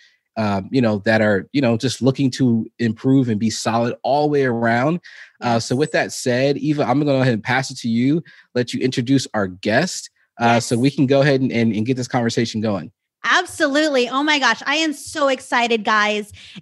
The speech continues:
Speaker 2: And yeah, you know, it's, it's the, the, the, sometimes the uncomfortable conversations that you have with people that you know you need to happen because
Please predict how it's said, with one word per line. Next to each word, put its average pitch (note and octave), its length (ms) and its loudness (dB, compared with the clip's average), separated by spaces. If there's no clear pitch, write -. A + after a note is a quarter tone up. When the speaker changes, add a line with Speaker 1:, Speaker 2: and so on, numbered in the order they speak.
Speaker 2:
And D#4 160 2
yeah, C4 280 2
you A3 200 -2
know, B3 140 2
it's, B3+ 400 -2
it's C#4+ 240 -4
the, C4 440 0
the, A3 560 2
the, A#3 140 -2
sometimes C#4+ 760 -2
the A#3+ 240 -2
uncomfortable C4 840 0
conversations B3 920 -2
that A#3 140 2
you A#3 140 -2
have G#3+ 200 -2
with C4+ 160 -2
people E4+ 460 0
that F4 140 0
you F#4+ 160 2
know G4+ 160 2
you G4 200 2
need G4+ 200 -2
to G4 80 -6
happen F4+ 500 0
because E4+ 420 0